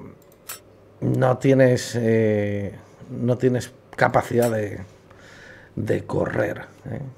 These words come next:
Con fotogramas. Hemos empezado de noche. Ha habido una guerra muy nuclear.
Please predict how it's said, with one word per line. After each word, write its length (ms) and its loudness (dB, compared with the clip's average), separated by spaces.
Con 140 -6
fotogramas. 720 -12
Hemos 320 -2
empezado 500 2
de 80 0
noche. 420 -8
Ha 80 2
habido 240 6
una 280 2
guerra 640 0
muy 320 8
nuclear. 800 2